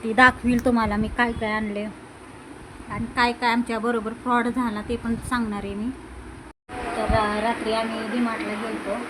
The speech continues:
तर आमच्यासोबत काय झालं ते मी तुम्हाला पुढच्या व्हिडिओमध्ये सांगणार आहे. अ, हे सामानचे आणले, दिवाळीचं असं म्हणून नाही आणलं, कारण सामान आणायचंच होतं, घरात काहीच सामान नव्हतं, साखर संपली, अ, साबण हे काहीच नव्हतं.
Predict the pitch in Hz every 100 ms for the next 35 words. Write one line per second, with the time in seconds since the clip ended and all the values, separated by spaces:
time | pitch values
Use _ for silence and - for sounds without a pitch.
0 | - - - - - - - - - -
1 | - 262 226 208 214 214 226 214 - 226
2 | 214 214 220 214 214 214 226 214 196 233
3 | 214 208 208 208 208 196 202 233 214 196
4 | 190 190 233 - 392 - - - - -
5 | - - 233 233 196 196 202 196 220 220
6 | 254 233 220 214 208 220 214 220 208 214
7 | 208 240 226 226 - 247 247 247 - -
8 | - - - 247 247 247 254 262 214 214
9 | 233 226 220 254 240 226 226 226 220 214
10 | 220 254 240 214 208 208 202 - 214 208
11 | - 233 202 202 220 208 202 - - -
12 | - - - 320 254 226 214 202 226 214
13 | 208 208 208 214 202 208 226 202 196 208
14 | 208 202 233 220 226 226 214 -